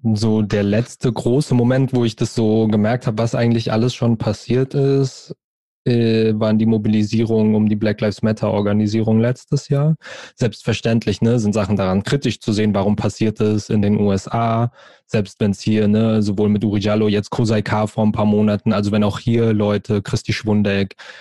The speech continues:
ich, die, die Liste ist, äh, sehr, sehr lang, auch hier Leute in Deutschland durch, äh, die gleiche Art von staatlich sanktionierter Gewalt quasi sterben, warum muss es in den U S A erst passieren und so weiter, verstehe ich, weil die U S A auch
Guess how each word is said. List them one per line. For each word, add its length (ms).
ich, 200
die, 120
die 120
Liste 300
ist, 340
äh, 240
sehr, 280
sehr 140
lang, 300
auch 160
hier 160
Leute 320
in 100
Deutschland 800
durch, 440
äh, 240
die 80
gleiche 320
Art 300
von 540
staatlich 840
sanktionierter 640
Gewalt 400
quasi 580
sterben, 460
warum 200
muss 200
es 120
in 100
den 120
U 80
S 140
A 200
erst 240
passieren 560
und 140
so 120
weiter, 480
verstehe 480
ich, 220
weil 260
die 220
U 80
S 140
A 80
auch 220